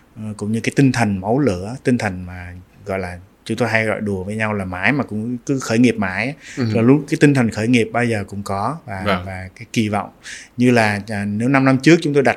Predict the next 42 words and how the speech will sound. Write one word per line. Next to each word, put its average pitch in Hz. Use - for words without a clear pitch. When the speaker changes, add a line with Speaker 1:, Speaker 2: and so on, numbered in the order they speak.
Speaker 1:
kỳ 107
vọng 107
là, 101
à, 107
xây 139
một 120
công 123
ty 131
một 113
tỷ 107
đô, 131
thì 117
Speaker 2:
Ừ. 101
Speaker 1:
bây 117
giờ 113
trong 127
năm 139
năm 135
tới 131
phải -
được 117
năm 139
tỷ 123
đô, 135
tức -
là 113
cái 131
càng 131
ngày 123
nó 131
càng, 107
nó 131
càng 110
cao 120
hơn 127
và 101
Speaker 2:
Vâng. 92
Speaker 1:
nó 110
càng 101
thách -
thức 175
hơn. 131